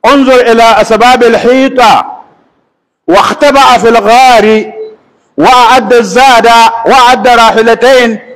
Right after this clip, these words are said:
واستأجر الدليل المشرك إلى آخر هذه الأسباب، فلم يترك النبي صلى الله عليه وسلم سببا من الأسباب إلا أخذ به، وهو سيد المتوكلين على الله.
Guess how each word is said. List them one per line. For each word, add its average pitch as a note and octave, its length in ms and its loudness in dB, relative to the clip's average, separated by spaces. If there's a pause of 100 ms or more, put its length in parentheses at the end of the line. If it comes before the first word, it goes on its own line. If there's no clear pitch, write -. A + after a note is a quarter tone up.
(100)
واستأجر B3 800 0
الدليل A#3+ 580 0
المشرك B3 640 0 (540)
إلى G3+ 380 0
آخر G3 540 0 (440)
هذه F3+ 320 0
الأسباب، D3+ 680 0 (440)
فلم E3+ 360 0
يترك F3+ 440 -2
النبي E3 380 0
صلى D#3 240 -2
الله D#3 320 -2
عليه E3 240 -2
وسلم E3 500 -2
سببا G3+ 540 -2 (280)
من E3+ 180 -2
الأسباب E3 540 -2
إلا D#3+ 640 -2
أخذ C#3+ 300 -2
به، G#2 160 -8 (720)
وهو D#3+ 460 0
سيد F3+ 560 -2
المتوكلين D3 960 -2
على G#2+ 240 -2
الله. E2 340 -10